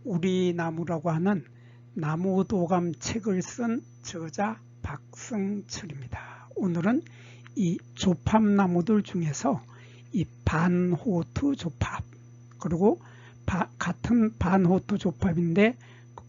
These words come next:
보안-, 아, 반호투 조팝나무 뒤에 핑크 아이스라고 하는 이러한 핑크 아이스, 핑크 아이스가 붙은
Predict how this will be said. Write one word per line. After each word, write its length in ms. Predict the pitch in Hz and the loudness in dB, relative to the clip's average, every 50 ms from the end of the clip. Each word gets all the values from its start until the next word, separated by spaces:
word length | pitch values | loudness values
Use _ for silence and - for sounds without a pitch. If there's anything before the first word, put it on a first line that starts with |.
| - - - - | -20 -20 -10 0
보안-, 300 | - 220 185 185 190 - - | 4 6 6 6 4 2 -2
아, 240 | - - 175 175 170 - | -4 -2 -2 -2 -2 -4
반호투 580 | - - 175 190 190 185 190 190 190 - 240 202 | -4 -2 0 0 2 2 2 2 0 -2 -4 -4
조팝나무 680 | - 185 156 - - 196 180 180 180 175 175 175 175 - - | -4 -6 -4 -4 -2 -2 0 0 0 0 0 -2 -4 -4 -6
뒤에 460 | - 202 180 175 180 196 220 285 - - - - - - - - | -6 -4 -2 0 0 0 0 -2 -4 -8 -20 -20 -20 -20 -10 -6
핑크 640 | - - 262 254 220 214 214 - - - 247 262 - - - | -4 -2 -2 -2 -2 -4 -6 -8 -8 -6 -4 -6 -6 -8 -6
아이스라고 920 | - 180 175 180 170 - - - 220 190 175 170 165 151 165 170 160 175 160 | -4 -2 -2 -2 -2 -4 -6 -8 -6 -6 -6 -6 -4 -4 -4 -4 -4 -4 -4
하는 280 | 165 185 202 214 190 - - - - - - - - - - | -2 -2 -2 -2 -4 -4 -10 -18 -20 -20 -20 -20 -20 -14 -12
이러한 380 | 185 165 175 180 190 214 233 285 - - - - - - - - - - | -8 -6 -4 -2 -2 -2 -4 -6 -10 -16 -20 -20 -20 -20 -20 -20 -10 -6
핑크 500 | - - 277 240 214 - - - 254 240 | -6 -4 -2 -2 -4 -4 -6 -6 -6 -6
아이스, 500 | - 294 208 185 165 151 - - - 170 147 - - - - - - - | -4 -4 -4 -4 -4 -6 -8 -12 -12 -12 -12 -12 -14 -16 -20 -20 -12 -8
핑크 280 | - 240 226 - - | -6 -4 -2 0 2
아이스가 360 | 220 202 196 185 - 214 196 175 | 2 2 2 0 -2 -2 -2 -2
붙은 420 | - 185 - - 226 254 254 254 | -2 -4 -4 0 0 2 2 0